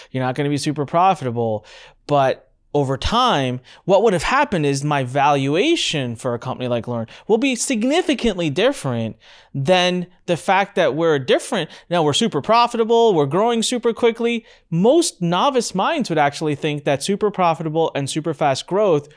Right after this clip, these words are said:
that's enough. That should determine a multiple. It's actually not. It's the type of revenue. It's how sure, how, how assured is that revenue to the buyer.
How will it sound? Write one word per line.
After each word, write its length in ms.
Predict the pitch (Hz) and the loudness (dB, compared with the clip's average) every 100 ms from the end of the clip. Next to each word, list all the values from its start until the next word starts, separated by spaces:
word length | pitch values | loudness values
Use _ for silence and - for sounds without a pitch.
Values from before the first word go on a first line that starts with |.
| _ | _
that's 240 | 120 120 156 | -4 -4 -2
enough. 260 | 247 - | 0 0
That 240 | - 127 131 | 0 -2 0
should 140 | 151 | -4
determine 420 | 143 131 165 151 | -4 -4 -4 -2
a 60 | 143 | -2
multiple. 500 | 202 262 - 110 _ - | 0 -2 -4 -8 _ -12
It's 120 | - | -4
actually 280 | 127 - 123 | -4 -4 -2
not. 400 | 160 220 110 - - - | 0 0 0 -6 -20 -12
It's 140 | 113 - | -12 -6
the 140 | 123 | -4
type 300 | - 277 320 | 2 2 2
of 140 | 165 | -2
revenue. 520 | 131 113 117 113 113 110 - - - | 0 -2 -2 -6 -6 -8 -16 -16 -2
It's 300 | 143 139 - | 0 0 0
how 180 | 139 127 | -2 0
sure, 480 | - 247 311 294 - - | 0 0 2 0 -2 -6
how, 320 | 160 151 139 - | 0 0 0 -6
how 460 | - 170 185 208 208 - - | 0 2 4 2 -4 -20 -6
assured 600 | 147 - - 240 254 196 | -4 -2 -2 0 0 0
is 140 | 147 139 | -2 0
that 180 | 143 | 0
revenue 400 | 135 139 135 135 | 2 0 0 -4
to 160 | 127 139 | -4 -4
the 80 | 123 | 0
buyer. 560 | 160 220 180 131 123 | 2 2 2 0 -2